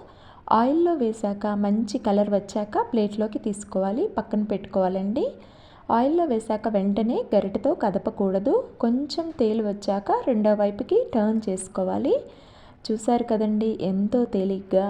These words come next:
ఈజీగా ప్రిపేర్ చేసుకోవచ్చో. ఇలా ఒకటి రెండు వేసుకొని ఆయిల్లో ఫ్రై చేసుకోవాలి. మొత్తంగా అన్నీ ఒకేసారి వేసారంటే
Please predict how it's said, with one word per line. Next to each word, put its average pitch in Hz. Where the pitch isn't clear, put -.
ఈజీగా 208
ప్రిపేర్ 208
చేసుకోవచ్చో. 202
ఇలా 254
ఒకటి 220
రెండు 226
వేసుకొని 208
ఆయిల్లో 202
ఫ్రై 190
చేసుకోవాలి. 196
మొత్తంగా 311
అన్నీ 226
ఒకేసారి 240
వేసారంటే 202